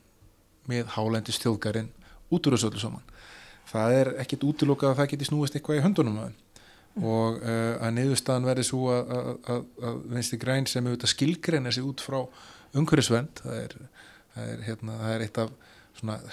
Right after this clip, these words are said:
Speaker 1: helstu hráefnunum í bara D N A-inu í, í, í, í vinstri, hjá Vinstri grænum er
Speaker 2: Mm.
Speaker 1: umhverfisvernd og, og eins og þið minntust á hérna áðan, þessi andstaða gegn ákveðnum virkjunum sem eru í nýtingar- eða biðflokki.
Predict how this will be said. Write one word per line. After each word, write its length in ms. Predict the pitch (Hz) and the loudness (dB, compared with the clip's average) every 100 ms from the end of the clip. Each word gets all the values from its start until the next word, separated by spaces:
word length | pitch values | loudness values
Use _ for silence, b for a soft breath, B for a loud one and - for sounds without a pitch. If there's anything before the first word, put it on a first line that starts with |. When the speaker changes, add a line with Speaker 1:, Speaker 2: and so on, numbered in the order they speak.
| - | -2
Speaker 1:
helstu 340 | 139 - 127 | 0 0 0
hráefnunum 720 | - 123 139 127 123 120 117 | 2 4 4 2 0 -2 -2
í 140 | 127 127 | -2 -4
bara 180 | 120 117 | -2 -2
D 220 | - 127 123 | 0 4 4
N 120 | 120 | 6
A-inu 340 | 156 135 113 | 4 4 0
í, 140 | 117 123 | -2 -4
í, 220 | 117 123 | -6 -6
í, 360 | 123 123 131 123 | -4 -4 -4 -4
í 40 | |
vinstri, 300 | 120 120 131 | 0 -2 0
hjá 100 | 120 | 2
Vinstri 280 | 120 123 - | 2 2 0
grænum 400 | 110 139 131 123 120 | 0 2 0 -2 -4
er 120 | 120 | -4
Speaker 2:
Mm. 120 | 220 170 B | -6 -8 B
Speaker 1:
umhverfisvernd 720 | 120 127 - 117 101 120 135 123 | -6 -2 -2 -2 -4 -6 -8 -8
og, 180 | 120 120 | -6 -6
og 120 | 117 | -4
eins 140 | 113 113 | -4 -4
og 100 | 110 | -2
þið 40 | |
minntust 360 | 123 - 117 120 | -4 -4 -4 0
á 60 | |
hérna 240 | 113 107 135 | 0 2 2
áðan, 180 | 123 120 B B B - | 0 -4 B B B -6
þessi 180 | 110 | -2
andstaða 640 | 107 120 - - 113 110 113 B - | 0 2 4 4 4 2 -2 B -2
gegn 280 | 117 - 120 | 0 0 2
ákveðnum 680 | 120 143 - 127 113 113 | 4 4 4 4 6 4
virkjunum 480 | 113 139 - 135 113 | 2 0 0 -2 -2
sem 160 | 104 113 | -2 -2
eru 240 | 113 131 | 0 2
í 140 | 117 117 | 2 0
nýtingar- 380 | 131 123 113 110 | -2 -6 -4 0
eða 60 | 127 | 0
biðflokki. 380 | 131 117 135 | -2 -6 -10